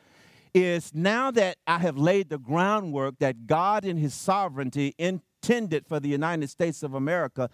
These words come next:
to be one nation made up of many nations, we can all sing, all nationalities, all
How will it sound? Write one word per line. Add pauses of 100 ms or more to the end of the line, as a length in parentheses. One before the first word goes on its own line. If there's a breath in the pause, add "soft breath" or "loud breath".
(220 soft breath)
to
be
one
nation
made
up
of
many
nations, (460 soft breath)
we
can
all
sing,
all
nationalities,
all